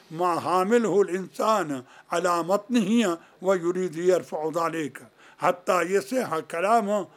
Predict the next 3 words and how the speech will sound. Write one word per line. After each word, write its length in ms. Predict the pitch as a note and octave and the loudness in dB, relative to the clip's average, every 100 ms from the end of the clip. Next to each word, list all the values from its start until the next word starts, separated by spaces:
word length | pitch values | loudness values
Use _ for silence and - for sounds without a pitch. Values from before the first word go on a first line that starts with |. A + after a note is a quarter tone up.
| - _ | -20 _
المستدل، 960 | E3+ E3 E3+ D#3 - D3+ G#3 B3 G3+ F3 - _ _ | -4 -2 -6 -10 -12 0 6 6 4 -6 -12 _ _
وكذا 880 | D#3 E3+ E3+ G3+ - E3+ G#3 A#3 F#3+ | 0 2 2 -2 -6 0 4 4 4
كلام 640 | G3 - F3+ A3+ A3+ F#3+ | 0 0 2 4 4 0